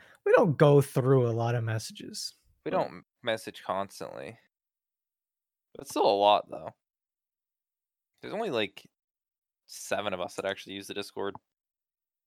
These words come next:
Speaker 2: daily.
Speaker 1: But the other thing is, there's seventy-five hundred images in our Discord, or at least links to images, I guess. I don't know.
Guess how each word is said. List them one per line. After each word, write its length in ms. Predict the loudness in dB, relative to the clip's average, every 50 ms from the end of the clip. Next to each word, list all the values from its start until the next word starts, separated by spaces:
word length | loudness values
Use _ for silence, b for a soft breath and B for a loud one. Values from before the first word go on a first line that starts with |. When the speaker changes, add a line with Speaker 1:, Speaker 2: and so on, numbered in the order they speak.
| _ _ -10
Speaker 2:
daily. 440 | -8 -6 -6 -8 -8 -12 -14 -16 _ _ _ _ _ _ _ _ _ _ _ _ _ _ _ _ _ _ _ _ _ _ _ _ _ _ _ _ _ _ _ _ _ _ -20 -20 -20 _ _ _ -10 -4 2
Speaker 1:
But 200 | 2 2 2 4 4
the 100 | 6 6
other 200 | 8 8 6 6
thing 380 | 6 4 2 2 2 0 0
is, 340 | -2 -2 -4 -4 -6 -12 -14 _ _ _ _ _ _ _ _ _ _ _ _ _ _ _ _ _ _ _ _ _ _ 4
there's 280 | 6 6 8 6 6
seventy-five 680 | 2 4 6 6 8 8 8 6 8 8 6 6 6 4
hundred 840 | 2 0 2 2 4 4 4 6 6 6 6 6 4 2 -4 -6 -8 _ _ _ _ _ _ _ _ _ _ _ _ _ _ 4
images 680 | 6 8 8 8 6 4 2 -6 -10 -10 -10 -12 -14 -16 _ _ _ _ -4
in 100 | -2 -2
our 100 | -2 -2
Discord, 420 | -4 -8 -12 -12 -14 -14 -14 -14 -16 _ _ _ _ _ _ 2
or 160 | 4 4 4
at 100 | 4 2
least 240 | -2 -2 -2 -2 -2
links 400 | 0 2 2 2 2 -2 -6 -10
to 140 | -6 -4 -4
images, 420 | -4 -6 -8 -10 -10 -12 -12 -10 -10
I 60 | -10
guess. 360 | -10 -10 -12 -12 -14 -16 -20 _ _ _ _ _ _ _ _ _ _ _ _ _ _ _ _ _ _ _ -14
I 60 | -12
don't 120 | -10 -10 -10
know. 140 | -10 -12